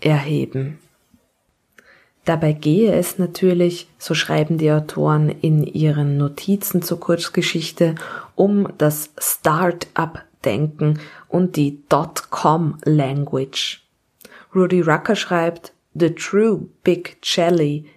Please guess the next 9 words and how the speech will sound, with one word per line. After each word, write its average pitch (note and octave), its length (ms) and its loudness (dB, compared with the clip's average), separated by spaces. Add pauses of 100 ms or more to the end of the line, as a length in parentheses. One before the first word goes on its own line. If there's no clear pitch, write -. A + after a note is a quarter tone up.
is - 180 -2
not F#3 260 2
a D#3+ 80 -4
jellyfish, D#3 1040 0
but E3+ 160 -2
the - 160 0
elasticity D3+ 1080 0
of - 300 -4
high-tech D3 540 -4